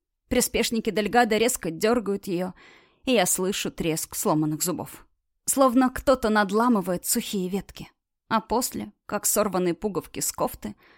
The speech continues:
разлетаются по полу. Крики, плач, плач и крики. Всё сливается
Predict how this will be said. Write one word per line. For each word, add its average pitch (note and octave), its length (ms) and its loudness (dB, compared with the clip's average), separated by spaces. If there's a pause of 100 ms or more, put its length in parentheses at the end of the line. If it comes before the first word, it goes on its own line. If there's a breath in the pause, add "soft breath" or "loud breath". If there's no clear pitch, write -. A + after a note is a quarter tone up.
(200 soft breath)
разлетаются E3+ 680 -2
по C3+ 160 -10
полу. - 300 -14 (560)
Крики, - 480 -6 (240)
плач, G3 440 -2 (320 soft breath)
плач G3 360 2
и - 20 -6
крики. - 460 -8 (400)
Всё C#4 180 6
сливается F3 800 0